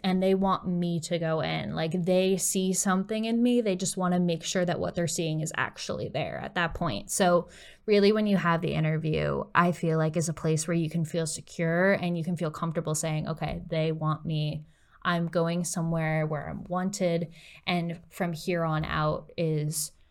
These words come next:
uh, potentially a smooth ride. But that was where, or that's how I kind of got to my job, was through that. I did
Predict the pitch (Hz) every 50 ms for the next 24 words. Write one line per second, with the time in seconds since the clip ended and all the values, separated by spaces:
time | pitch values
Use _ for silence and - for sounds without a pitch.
0 | _ _ - - - _ _ - - 165 - - - - - _ 233 214 220 -
1 | - 294 - - - 190 151 160 165 160 165 165 - - 165 156 151 156 160 147
2 | 143 143 - - - - - - - - - - - - - - - 180 160 -
3 | - - - - _ - _ _ _ _ - - _ 208 196 202 185 196 208 208
4 | 240 233 226 - - 214 196 185 196 196 190 190 185 180 180 175 175 175 175 180
5 | 180 - - - - - _ _ _ _ _ - 214 208 220 220 220 214 214 -
6 | - - - 190 185 180 180 180 180 175 175 - 180 175 175 175 170 170 175 170
7 | 170 180 185 180 - - - - - - - - - - 196 190 185 185 - 175
8 | 165 - - - 170 160 156 156 156 156 160 151 143 156 - - 160 156 - -
9 | - 175 165 160 156 156 156 151 - - - 175 170 165 185 180 170 170 170 170
10 | 165 175 175